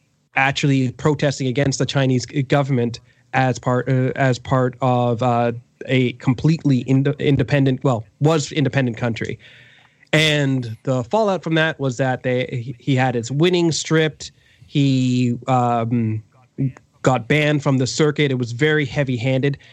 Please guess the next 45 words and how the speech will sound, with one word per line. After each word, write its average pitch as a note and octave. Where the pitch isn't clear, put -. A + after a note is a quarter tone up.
And C3+
a B2+
lot D#3+
of C#3+
people D3+
were C#3
saying, C3
"Well, D#3
wait C#3+
a -
second. A#2+
He B2
deserves C3+
to D3
be C3
able A#2+
to -
speak A3
about C#3+
that. C3
This A#2+
is A#2
the A#2+
wrong B2
thing A#2
to A#2+
go." C#3+
And C#3+
it D3+
wasn't F#3+
just -
us C#3
as A#2
consumers D#3
on B2+
the C#3+
outside. C3+
It C#3
was C3
also C#3
a C3+
lot B2+
of A2+
Blizzard B2
staff B2